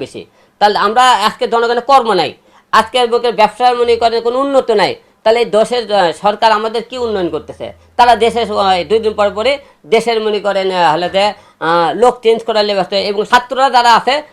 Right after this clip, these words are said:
তারা কি করছে? কিছু হলে রাজপথে মনে করেন সমাবেশ করতে চায়, কিছু হলে সমাবেশ করে। আরে ভাই, সমাবেশ করলে কি দেশ ঠিক হবে? দেশ ঠিক করতে হলে আপনি হলে যে নির্বাচন দেন আপনারা, নির্বাচন দিয়ে এবং দেশে আমরা পুলিশের কাছে কোনো সেবা লেগে গেলে পুলিশ করতে পারে আমাকে হাত পা বান্ধা,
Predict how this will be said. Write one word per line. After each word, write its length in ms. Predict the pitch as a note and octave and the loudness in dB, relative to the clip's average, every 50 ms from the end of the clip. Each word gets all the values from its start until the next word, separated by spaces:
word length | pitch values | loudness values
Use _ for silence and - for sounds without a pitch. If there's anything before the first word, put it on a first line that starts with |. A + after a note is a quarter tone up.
| _ - | _ 2
তারা 180 | A3 A#3+ C4 C4+ | 2 4 4 2
কি 120 | A3+ C4 | 0 -2
করছে? 220 | B3 C4 B3 - - - | -4 -2 -2 -2 -4 -4
কিছু 160 | D4+ D4+ - D#4 D4+ | -4 -4 0 4 4
হলে 140 | C#4 C#4 D#4 | 4 4 4
রাজপথে 400 | C#4 B3+ - - - G#3+ G3 G#3+ G#3 G3+ | 2 0 0 0 -2 -8 -8 -6 -6 -6
মনে 100 | G3 G3 G3 F3 | -6 -6 -4 -4
করেন 160 | F#3+ F#3 F#3+ F#3 F#3 | -4 -4 -4 -6 -4
সমাবেশ 240 | G3 F#3 E3 D#3+ - - | -4 -2 -2 -4 -4 -6
করতে 160 | C3+ G#2+ - G#2+ | -16 -16 -12 -6
চায়, 100 | - - - - - - - | -2 0 2 2 2 0 -2
কিছু 160 | C#4+ C#4 - D4 | -6 -8 -2 0
হলে 120 | C#4 C4 B3 | -2 0 -2
সমাবেশ 320 | - A3 G#3+ G3+ G3 F3+ D3 | -2 -4 -2 -2 -2 -2 -2
করে। 120 | C#3+ D#3+ F3+ | 0 0 0
আরে 80 | A3+ C4 C4+ | 0 2 0
ভাই, 100 | C4+ C#4 C4+ - _ - | -2 -2 -4 -12 _ 0
সমাবেশ 280 | - C4+ C4+ C4+ C#4+ C#4 C#4+ | 2 4 4 4 2 0 0
করলে 160 | D4+ C#4+ C#4+ C#4 C4 B3 B3+ | -2 -2 0 0 -2 0 -2
কি 60 | B3+ G#3 F#3 | -2 2 2
দেশ 100 | B3 A#3+ - | 0 0 0
ঠিক 120 | D#4 - D4 | 0 2 2
হবে? 160 | C#4+ D#4+ D4+ B3 D#3+ - _ _ _ _ _ _ - | 4 4 4 2 2 -2 _ _ _ _ _ _ 4
দেশ 140 | C4+ D4+ D4 - | 4 4 4 2
ঠিক 100 | E4 - - | -8 -4 -4
করতে 160 | C#4+ C4+ - C#4+ | -4 -2 0 -2
হলে 120 | C#4 C#4 C#4+ C4+ | 0 4 4 2
আপনি 120 | C4 - C4 B3+ | 4 2 0 0
হলে 120 | C4 C4+ C4 | 0 0 -2
যে 60 | C4 C4 B3 - - _ - F3 G#3 | -2 -2 -2 -4 -8 _ -4 -2 -2
নির্বাচন 380 | C#4+ D4 C#4+ D#4 - - C#4 C4 G3+ | -2 2 2 2 2 2 0 -2 0
দেন 120 | G3+ G3+ G3 | 0 2 2
আপনারা, 300 | F#3 - - D#3+ D#3 F#3 A#3 - _ _ _ - - | 0 -2 -2 0 0 0 0 -2 _ _ _ -6 -2
নির্বাচন 440 | D3+ F#3+ A3 G#3+ B3+ B3+ C4+ C#4 C4+ C4 | -2 0 0 0 -2 -2 -2 -2 -4 -4
দিয়ে 140 | A3+ C4 C4 B3+ | -2 -2 -2 -2
এবং 100 | A#3+ C4 C4+ B3+ - | 0 -2 -2 0 0
দেশে 160 | A#3 A3 C4+ C4 A#3+ - - | -2 -2 0 0 0 0 0
আমরা 120 | G3+ A3+ A#3+ A#3+ - | -2 -2 -2 -6 -8
পুলিশের 280 | C4+ C#4+ C#4+ C#4+ C#4+ C#4 | -10 -8 -4 -2 -2 0
কাছে 140 | C#4 A#3+ B3 A#3 | 0 0 -2 -2
কোনো 100 | B3+ B3+ - | -4 -4 -2
সেবা 140 | B3+ B3 C4 | 0 0 0
লেগে 180 | B3+ B3+ B3 A#3 A#3 | 0 -2 -2 0 0
গেলে 100 | A3 G#3+ G#3+ | 0 -2 -2
পুলিশ 140 | A#3+ B3 A3 - | -4 -8 -6 -6
করতে 140 | A#3+ G#3+ A3+ | -8 -6 -4
পারে 140 | A3 G#3+ G#3 | -2 -2 -2
আমাকে 140 | G#3+ G3 F#3+ | 0 0 0
হাত 80 | F#3+ F#3+ - | 0 0 -2
পা 80 | A3 G#3 | -6 -2
বান্ধা, 300 | G3 G3 F#3+ F3 F3 | -2 -2 0 2 0